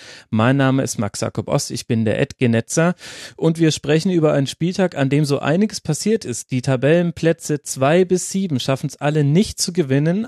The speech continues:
einzig der F C Bayern fährt ein Dreier ein und das macht bei einigen, ruft das eine altbekannte Tristesse hervor. Darüber möchte ich gleich sprechen, zusammen mit meinen beiden Gästen. Und ich freue mich sehr, ein gerade,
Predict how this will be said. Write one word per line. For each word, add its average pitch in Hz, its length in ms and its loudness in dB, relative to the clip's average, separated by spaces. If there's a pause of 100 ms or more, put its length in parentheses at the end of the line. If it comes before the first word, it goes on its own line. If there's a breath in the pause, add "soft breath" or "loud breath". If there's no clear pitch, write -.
einzig 175 540 0
der 143 160 0
F 135 140 -4
C - 120 -8
Bayern 120 460 -2 (520 loud breath)
fährt 139 300 0
ein 127 200 2
Dreier 113 420 2
ein 123 240 0
und 127 160 -4
das 120 140 -4
macht 123 260 -2 (100)
bei 131 140 0
einigen, 156 540 0 (220 soft breath)
ruft 190 220 0
das 180 140 0
eine 151 400 0 (180)
altbekannte 151 720 0
Tristesse - 500 -2
hervor. 104 260 -4
Darüber 123 340 0
möchte 123 240 0
ich 120 120 -6
gleich 120 280 0
sprechen, 120 460 -2 (280 soft breath)
zusammen 120 540 2
mit 135 240 -2
meinen 110 240 2
beiden 104 300 0
Gästen. 123 420 -2 (320 loud breath)
Und 165 140 0
ich 160 100 -4
freue 165 240 6
mich 185 160 2
sehr, 175 240 4
ein 135 300 0
gerade, 135 680 0